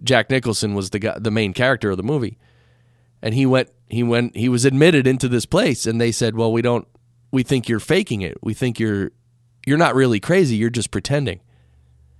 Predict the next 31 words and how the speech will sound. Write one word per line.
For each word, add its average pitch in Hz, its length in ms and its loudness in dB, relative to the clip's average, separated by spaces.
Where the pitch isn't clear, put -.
And 135 140 2
he's 151 180 4
saying, 120 220 2
"No, 127 160 2
no, 117 260 4
I'm, 107 340 -2
I 113 100 0
am," 117 340 0
you 107 100 -6
know, 98 260 -2
uh, 101 380 -4
because 113 320 -4
they, 120 140 2
they 123 120 -2
thought 113 220 0
he 107 60 -2
just 110 220 -4
wanted 104 240 -2
to 104 60 -6
get 101 200 -4
out 98 160 -2
of, 95 220 -6
uh, 87 260 -6
going 104 220 0
to 92 60 -8
jail 113 400 0
and 82 80 -10
things 98 220 -6
like 85 140 -10
that. 104 240 -6
So 151 420 2